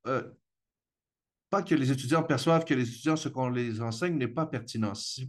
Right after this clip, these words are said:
pas une bonne chose. C'est pas un nouveau défi. Soyons honnêtes. Je sais comme enseignant d'anglais, quand j'enseigne la poésie, mes étudiants trouvent pas que c'est utile. Et alors, d'amener ça au A I, si on enseigne de manière où les étudiants perçoivent,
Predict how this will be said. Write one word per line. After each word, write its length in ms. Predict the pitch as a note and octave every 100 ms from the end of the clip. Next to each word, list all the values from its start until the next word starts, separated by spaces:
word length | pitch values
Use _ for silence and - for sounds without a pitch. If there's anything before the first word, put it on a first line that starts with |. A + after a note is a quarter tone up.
| - -
pas 260 | E3+ E3 C3+
une 160 | B2+
bonne 160 | B2+ A#2
chose. 280 | A#2 G2+ -
C'est 120 | D#3
pas 140 | F#3
un 40 | C#3
nouveau 220 | A#2 A#2+
défi. 360 | A2+ A2 G2+
Soyons 440 | - A2+ B2 A#2 A2
honnêtes. 420 | A2+ C3+ F#3+ - - - _
Je 100 | C3+
sais 220 | B2+ D#3
comme 180 | C#3+ B2
enseignant 640 | B2 B2 A#2+ A#2+ C3 A#2+
d'anglais, 400 | A2+ A2 G#2+ D3
quand 220 | D3 B2 A2+
j'enseigne 440 | A2+ A2 C3 C3
la 140 | A2+
poésie, 560 | A2 A#2+ A#2 A2+ E3+ F3 - - -
mes 180 | A#2+ B2
étudiants 520 | - A#2 B2+ A#2 D#3
trouvent 220 | D#3+ A#2+ A#2+
pas 120 | F3
que 80 | E3+
c'est 120 | C3
utile. 500 | A#2+ B2 A2+ F2+ - _ _ _ _ -
Et 320 | D3+ D3+ -
alors, 400 | B2 A#2 B2+ A#2
d'amener 320 | A#2+ C#3+ C3+
ça 240 | C3 E3+ C3
au 80 | A2+
A 340 | A2+ B2+ F#3+
I, 140 | D3 A2
si 180 | -
on 240 | F3+ D3 - B2+
enseigne 560 | B2 A#2 F3+ F#3 C3+ A2
de 80 |
manière 500 | A2+ A2+ B2+ D3 C3 -
où 100 | B2
les 160 | A#2+ A#2
étudiants 400 | A2+ G#2+ B2+ A2+
perçoivent, 920 | A2+ A#2 - - B2+ D#3+ A3+ E3